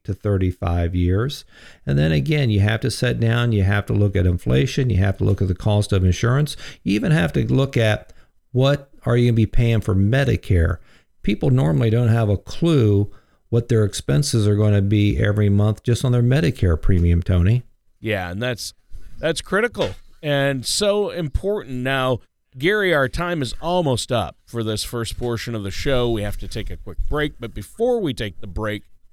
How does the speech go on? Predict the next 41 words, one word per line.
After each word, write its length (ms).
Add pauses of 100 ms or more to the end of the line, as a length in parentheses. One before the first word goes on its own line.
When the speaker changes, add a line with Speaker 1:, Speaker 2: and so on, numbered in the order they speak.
(160)
Speaker 2:
I 80
know 140
you 160
usually 400
have 160
something 340
you'd 180
like 220
to 80
share 340
for 200
our 100
listeners. 600 (580)
Speaker 1:
Well, 120
I 140
do, 220
Tony. 440 (320)
You 100
know, 100
ladies 320
and 80
gentlemen, 380
preparing 540
for 180
retirement, 800
you 120
know, 120
whether 400
it 80
be 180
understanding 720
your 120
Social 300
Security 380
benefits 680
or 140
learning 380
about 320
mistakes 560
to 160
avoid, 540